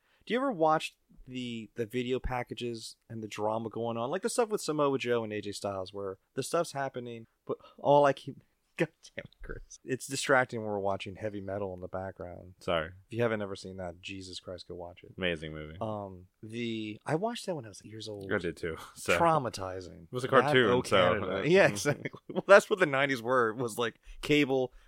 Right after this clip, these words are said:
Speaker 1: We just need, co-, we just need animation, and it's as if no one knew that animation wasn't an exclusive child-friendly thing. They just thought, "It's animated. It must be appropriate for kids." <laughs> No. No, Cartoon Network, that's not true.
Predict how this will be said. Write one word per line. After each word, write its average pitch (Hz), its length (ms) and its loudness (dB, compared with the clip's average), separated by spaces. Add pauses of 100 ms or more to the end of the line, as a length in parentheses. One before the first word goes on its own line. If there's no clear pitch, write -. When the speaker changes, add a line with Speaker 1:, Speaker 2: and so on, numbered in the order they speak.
(100)
Speaker 1:
We 139 80 2
just 156 160 2
need, 160 200 -2
co-, - 200 -8
we 139 120 0
just 147 160 0
need 147 140 0
animation, 139 600 0
and 107 160 -8
it's 113 140 -6
as 117 200 -6
if 120 160 -4
no 117 160 -2
one 117 280 -4
knew 117 260 -4
that 107 200 -2 (380)
animation 117 560 -6
wasn't 113 340 -2
an 107 160 -10
exclusive 113 680 -8
child-friendly 110 800 -4
thing. 107 320 -8
They 113 100 -4
just 104 220 -10
thought, 104 220 0 (240)
"It's 190 120 2
animated. 226 400 4
It 123 60 -2
must 151 160 0
be 147 60 -2
appropriate 151 420 2
for 143 100 -6
kids." 156 400 -2
<laughs> - 60 -16
No. 156 420 6 (400)
No, 151 220 6
Cartoon 139 380 4
Network, 131 300 -4
that's 127 240 -2
not 127 140 -2
true. 139 460 -4